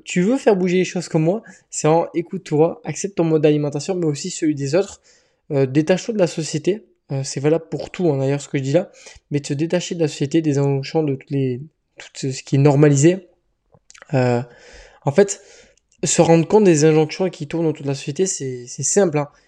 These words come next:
Mais le plus dur, c'est au quotidien pour s'affirmer. C'est hyper compliqué, et moi, je l'ai vécu. Le fait de m'affirmer sur mes choix alimentaires, d'argumenter, et cetera, euh, c'est hyper compliqué parce qu'en fait, euh, tu sens cette pression, tu sens que t'es, voilà, t'es, t'es différent, t'es mis, t'es,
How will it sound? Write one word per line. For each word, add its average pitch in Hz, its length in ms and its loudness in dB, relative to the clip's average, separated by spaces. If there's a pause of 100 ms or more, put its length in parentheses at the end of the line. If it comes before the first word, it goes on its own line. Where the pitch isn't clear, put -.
(160)
Mais 147 80 -2
le 139 120 0
plus 156 120 -6
dur, 190 180 2
c'est 160 140 -2
au 143 80 2
quotidien 160 480 -2
pour 151 140 -6
s'affirmer. 151 560 -6 (320)
C'est - 180 -4
hyper 185 200 0
compliqué, 180 400 -4
et 175 60 4
moi, 143 160 0
je 135 60 -6
l'ai 143 100 -2
vécu. 151 420 -4 (260)
Le 139 100 -4
fait 147 140 -2
de 135 80 -4
m'affirmer 151 380 2
sur 156 160 -8
mes 135 80 -4
choix 147 160 -2
alimentaires, 147 600 0
d'argumenter, 143 560 -2
et 147 60 -2
cetera, 170 400 -2 (420)
euh, 147 260 -2
c'est 160 260 -6
hyper 170 240 0
compliqué 170 420 0
parce 143 180 -4
qu'en 139 140 -8
fait, 160 200 0
euh, 131 220 0 (460)
tu 160 120 -8
sens 226 240 2
cette 147 180 0
pression, 180 560 -2
tu 156 100 -8
sens 175 200 -6
que - 60 -20
t'es, 139 280 -4 (500)
voilà, 175 180 6
t'es, 170 120 -6
t'es - 280 -16
différent, 160 420 -6
t'es 156 140 -6
mis, 151 300 0
t'es, 143 160 -12